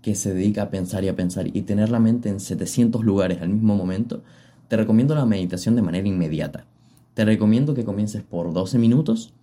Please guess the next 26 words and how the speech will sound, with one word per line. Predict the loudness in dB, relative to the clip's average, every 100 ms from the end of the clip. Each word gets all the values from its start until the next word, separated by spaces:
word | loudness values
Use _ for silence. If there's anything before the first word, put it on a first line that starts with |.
| _ _ _ _ _
una | 2 6
meditación | 6 4 0 -4 -2
guiada | 0 0 2
de | 0
doce | -2 0
minutos, | 0 0 -6
créeme | -6 -4 -4 -6
que |
hay | -4 -4
muchas | -2 -4 -4 -6 -6 0
en |
YouTube. | 0 2 -2
Te | 0
recomiendo | 0 2 4 4 4
la | 0 -2
de | -4 -6 -16 -20 _ _
Curiosamente, | 2 6 8 6 2 2 2 0 -2 -8 _ _ _ _ _ _ _ _ _ -2
que | 4
dura | 4 6
doce | 4 2 0
minutos | 2 2 0 -4 -2
y |
después | -2 -2 -6
tienen | 0 2
una | 2 2
continuación | 2 2 2 2 0 0